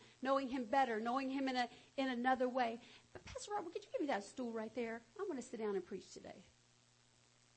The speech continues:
It's about knowing God better. Look at, um,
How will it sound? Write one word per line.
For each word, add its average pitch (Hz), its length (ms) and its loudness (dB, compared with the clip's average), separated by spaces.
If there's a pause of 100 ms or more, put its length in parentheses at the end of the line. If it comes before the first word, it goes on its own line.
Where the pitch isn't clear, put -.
(880)
It's - 120 -6
about 311 260 4
knowing 294 400 6
God 220 380 4
better. 220 340 4 (220)
Look 359 180 2
at, 311 260 2
um, 226 440 2